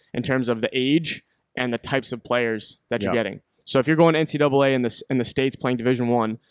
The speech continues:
Speaker 1: those are all guys that would be in the same mental frame as guys playing in the O H L
Speaker 2: Yes.
Speaker 1: or whatever.
Speaker 2: Yes.
Speaker 1: Where it's like, "Okay, I, I, I have aspirations to still play pro. Like, that dream is still alive.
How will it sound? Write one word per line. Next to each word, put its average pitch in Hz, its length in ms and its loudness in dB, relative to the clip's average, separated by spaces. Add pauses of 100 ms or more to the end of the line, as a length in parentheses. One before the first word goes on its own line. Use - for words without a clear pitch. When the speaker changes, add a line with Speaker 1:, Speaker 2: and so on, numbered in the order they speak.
(300)
Speaker 1:
those 156 200 6
are 156 60 6
all 143 120 6
guys 131 280 2
that 120 140 0
would 127 100 0
be 127 300 0 (960)
in 170 140 2
the 156 80 2
same 156 440 2
mental 139 360 2
frame 135 320 -2
as 123 100 -2
guys 127 260 0
playing 123 280 -2
in 123 80 -2
the 120 100 2
O 120 100 4
H 120 200 0
L 113 340 0
Speaker 2:
Yes. 95 340 -6
Speaker 1:
or 117 580 2
whatever. 107 500 -4
Speaker 2:
Yes. 107 400 -10 (760)
Speaker 1:
Where 127 140 2
it's 131 120 -2
like, 127 160 0
"Okay, 123 480 0
I, 120 160 -2 (120)
I, 120 180 -4 (420)
I 131 60 -4
have 120 340 -2 (280)
aspirations 139 560 -2
to - 80 -8
still 135 220 0
play 127 200 -4
pro. 135 460 4
Like, 120 200 -4
that 123 140 0
dream 127 240 -4
is 113 80 -4
still 120 200 0
alive. 117 640 2